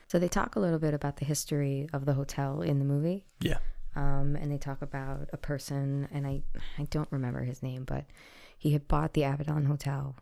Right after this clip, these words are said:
Speaker 1: He had bought the property and turned it into a hotel, named it the Abaddon Hotel. Um,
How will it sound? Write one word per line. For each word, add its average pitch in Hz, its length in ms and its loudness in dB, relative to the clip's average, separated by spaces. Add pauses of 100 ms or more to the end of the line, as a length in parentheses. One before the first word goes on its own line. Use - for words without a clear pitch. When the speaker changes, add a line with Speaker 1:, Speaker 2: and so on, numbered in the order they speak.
(460)
Speaker 1:
He 185 80 6
had 160 100 6
bought - 180 4
the - 60 -6
property - 520 2 (840)
and 151 120 0
turned 156 240 -2
it 147 100 -2
into 143 300 -2
a 131 60 -2
hotel, - 480 -6 (160)
named 156 440 0
it 139 140 -6
the 147 200 -6
Abaddon 135 340 -4
Hotel. 131 580 -8
Um, 139 480 -2